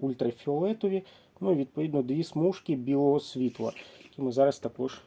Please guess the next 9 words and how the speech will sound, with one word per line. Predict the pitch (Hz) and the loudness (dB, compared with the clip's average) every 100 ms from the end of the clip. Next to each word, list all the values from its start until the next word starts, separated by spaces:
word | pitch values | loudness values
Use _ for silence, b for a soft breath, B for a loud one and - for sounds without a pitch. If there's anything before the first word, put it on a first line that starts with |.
| _ - | _ -4
переглянемо. | 127 127 127 127 113 110 117 B B B B B B B B B - B B B B | -2 -2 -2 -2 -2 -4 -8 B B B B B B B B B -10 B B B B
Ці | - 180 | -6 -4
смужки | - 180 - 151 | 2 2 0 -2
білого | 156 156 | 0 0
світла | 147 165 160 143 | 0 -2 0 2
дають | 120 143 - | 2 2 2
можливість | 143 131 147 151 123 - - | 0 0 0 2 2 -2 -4
перевіряти | 127 143 156 143 | -2 0 2 0
купюри, | 139 139 - 147 127 | -2 -6 0 4 2